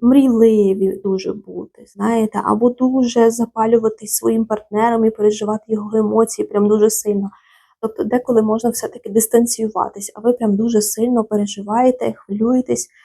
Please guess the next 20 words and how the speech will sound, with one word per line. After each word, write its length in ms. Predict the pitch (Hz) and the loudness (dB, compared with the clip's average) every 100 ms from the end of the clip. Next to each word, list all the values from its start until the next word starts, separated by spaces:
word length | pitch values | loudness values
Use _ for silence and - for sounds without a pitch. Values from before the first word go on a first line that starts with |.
| _ | _
хоча 260 | - 240 226 | -8 -4 -4
це 140 | - | 0
зрозуміло, 540 | 226 220 220 226 269 254 | 0 0 0 0 0 0
бо 120 | 226 | -2
це 140 | 226 | -4
друга 260 | 226 220 208 | -4 -2 -2
половинка, 680 | - 220 214 240 302 311 - - - | -4 -6 -2 0 0 -2 -6 -12 -14
але 280 | - 220 247 | -2 2 4
ви 140 | 233 233 | 4 0
прям 340 | 233 233 240 | 0 -2 0
як, 380 | 226 208 - _ | 0 -2 -6 _
е, 160 | 208 214 | -8 -6
знаєте, 380 | 220 254 311 240 | -2 -2 -2 0
от 140 | 214 | 0
як 160 | 208 208 | 0 -6
собаки, 440 | - 220 208 208 | -8 -4 -4 -4
вони 240 | 226 214 233 | -6 -2 -2
от, 120 | 220 - _ _ _ _ _ _ _ _ | -2 -8 _ _ _ _ _ _ _ _
а, 640 | 247 233 220 220 220 226 233 233 233 _ | 0 2 2 2 0 0 -2 -8 -12 _
дуже 560 | 233 247 269 254 247 | -6 0 2 4 2